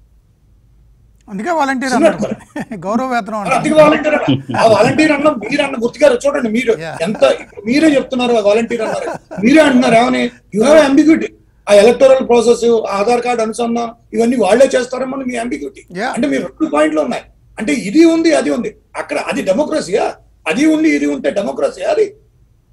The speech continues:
Speaker 2: దానికే ఎలక్షన్ కమిషన్ కార్డు ఇచ్చేది మనం.
Speaker 1: True.
Speaker 2: అదే చూసేది ఎలక్షన్ కమిషన్. నేను అడిగింది నేను అదే, నేను అలాగే లెటర్ రాస్తాను,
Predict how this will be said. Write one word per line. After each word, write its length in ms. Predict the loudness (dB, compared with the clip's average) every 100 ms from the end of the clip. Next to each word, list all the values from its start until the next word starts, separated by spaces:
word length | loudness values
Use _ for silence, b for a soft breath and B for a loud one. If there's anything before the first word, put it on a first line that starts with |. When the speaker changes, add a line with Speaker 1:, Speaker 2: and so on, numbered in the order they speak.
| _ -8
Speaker 2:
దానికే 260 | -4 2
ఎలక్షన్ 380 | 4 4 0 -6
కమిషన్ 300 | -4 -4 -2
కార్డు 240 | -2 -2 -4
ఇచ్చేది 260 | -6 -8
మనం. 180 | -8 -16 _ _ _
Speaker 1:
True. 220 | -10 -10 -14 _ _ _ _ _ -2
Speaker 2:
అదే 300 | 4 6 6
చూసేది 220 | 4 4
ఎలక్షన్ 340 | 4 2 0
కమిషన్. 340 | -2 -2 -8 -20 _ _ _ _ _ _ _ _ _ _ _ _ _ _ _ _
నేను 160 | -6 -4
అడిగింది 300 | 0 0 2
నేను 120 | 2
అదే, 120 | 0
నేను 220 | 2 2
అలాగే 220 | 4 6 6
లెటర్ 280 | 6 2
రాస్తాను, 400 | -2 -2 -8 -20